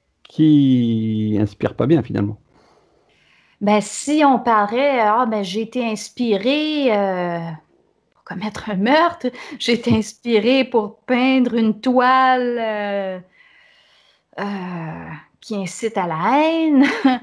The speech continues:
Speaker 2: <laughs> Est-ce qu'on peut parler de, de réelle inspiration ? Je dirais non.
Speaker 1: C'est une manipulation.
Speaker 2: Il y a une énergie qui a été colorée. Donc oui, l'énergie originelle est correcte. Parce que oui,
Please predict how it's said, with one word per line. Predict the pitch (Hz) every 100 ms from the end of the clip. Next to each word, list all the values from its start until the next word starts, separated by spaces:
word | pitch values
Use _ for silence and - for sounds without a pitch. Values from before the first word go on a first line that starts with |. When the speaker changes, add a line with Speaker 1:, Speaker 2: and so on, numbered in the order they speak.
| - -
Speaker 2:
<laughs> | - - _
Est-ce | 190 175
qu'on | 233 202
peut | 185 285 294
parler | 240 196 220 269 269
de, | 185
de | 180 190
réelle | 185 170 208 254 254 269 269
inspiration ? | 233 202 - 220 190 180 - 285 320 247
Je | 175
dirais | 170 170 165
non. | 165 190 233 226 185 175 165 _ _ _ _
Speaker 1:
C'est | -
une | 107
manipulation. | 110 - 113
Speaker 2:
Il | 113
y | 240
a |
une | 233
énergie | 220 196 185 175 226 294 277
qui | - 208
a | 185
été | 180 _ 196 196 185 175 165 165 - - 85 175 - _ _ _ _ -
colorée. | - 190 185 165 202 285 269 190 170
Donc | 165 190 180
oui, | 226 320 339 254 -
l'énergie | 196 214 202 180 180 247
originelle | 226 202 175 196 233 247 240 202
est | 175 170 170
correcte. | - 175 254 285 - - _ - - - _ _ _ _ _ _ _ _ _ _ _ -
Parce | 196 -
que | 214
oui, | 330